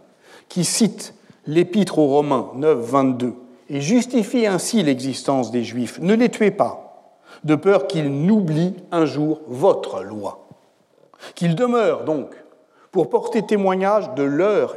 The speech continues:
erreur. » Mais cette erreur, ramenée à son contexte, je reviens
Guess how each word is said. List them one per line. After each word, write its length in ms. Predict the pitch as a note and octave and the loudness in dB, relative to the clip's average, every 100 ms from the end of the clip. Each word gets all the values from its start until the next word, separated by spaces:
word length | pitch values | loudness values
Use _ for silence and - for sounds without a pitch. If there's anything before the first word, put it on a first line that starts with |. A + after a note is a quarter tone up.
| - | -8
erreur. » 680 | B2 A2+ G#2+ G#2 - - _ _ _ _ _ - - | -8 -8 -12 -12 -20 -20 _ _ _ _ _ -10 2
Mais 120 | E3+ | 2
cette 260 | D4+ C#4+ | 4 4
erreur, 600 | B3 G3+ A#3 - - - - - - _ _ _ _ C#3+ | 4 4 2 2 -4 -12 -18 -20 -20 _ _ _ _ -8
ramenée 680 | D3+ A#3 A#3 A3+ A3+ C4 | -2 0 2 2 2 0
à 120 | F#3+ D3+ | 0 -4
son 320 | - G3 F#3 | -6 -4 -4
contexte, 800 | - D3 - E3+ - - - - _ _ | -2 -4 0 -2 -2 -16 -20 -20 _ _
je 120 | - B2+ | -12 -8
reviens 460 | B2+ C3 D#3 A#2+ | -6 2 2 2